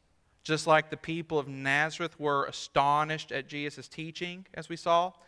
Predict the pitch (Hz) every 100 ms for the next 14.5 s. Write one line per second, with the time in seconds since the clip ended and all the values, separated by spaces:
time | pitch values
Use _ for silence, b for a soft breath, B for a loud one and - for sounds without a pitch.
0 | b b 180 175 180 170 - 190 202 -
1 | b b b 202 220 - 208 208 190 196
2 | 226 - 185 127 - _ _ _ _ _
3 | _ _ _ _ _ _ _ _ B B
4 | B 151 151 170 - 156 143 131 190 175
5 | 202 190 143 170 170 - 165 - 180 156
6 | 151 160 147 175 190 165 143 139 151 151
7 | 143 139 165 147 131 143 143 139 b b
8 | b 127 127 147 - 190 202 - 135 -
9 | 135 123 147 143 143 147 131 127 160 170
10 | - 139 147 160 143 151 143 143 156 185
11 | 196 190 151 143 - - 202 220 180 -
12 | - - 208 190 170 165 147 151 185 185
13 | 139 - B B 165 165 180 214 220 208
14 | 202 190 190 180